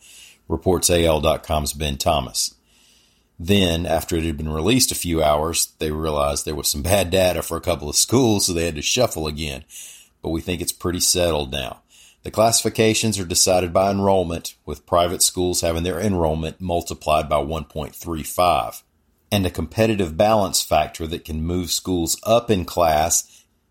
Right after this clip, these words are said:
if they've had a large amount of success. Now, obviously, we can't go over every school here, but Ben pointed out some of the main points. Among the Class seven A schools, that's the state's biggest schools,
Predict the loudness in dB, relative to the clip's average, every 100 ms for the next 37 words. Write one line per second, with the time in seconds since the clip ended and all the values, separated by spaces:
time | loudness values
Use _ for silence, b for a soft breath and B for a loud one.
0 | -8 -6 -2 -2 2 2 2 0 0 0
1 | -2 -4 -6 -6 -8 -4 -4 -2 0 2
2 | 2 2 -4 -6 b b b b -6 -2
3 | -2 -2 2 2 4 4 4 2 0 -4
4 | -4 -2 -2 -2 -2 -2 -2 -4 -2 0
5 | 0 0 0 0 0 2 2 2 -2 B
6 | B B -4 0 2 2 2 2 2 2
7 | 2 2 2 0 -2 -4 -4 -2 -2 -4
8 | -2 0 0 -4 -4 -4 -6 0 2 2
9 | 0 -2 2 2 2 2 2 2 0 0
10 | -2 -2 -4 -4 -4 -6 _ b b b
11 | -14 -10 -4 -4 -2 -2 -2 -6 -8 _
12 | -6 -4 0 0 2 0 0 -4 -8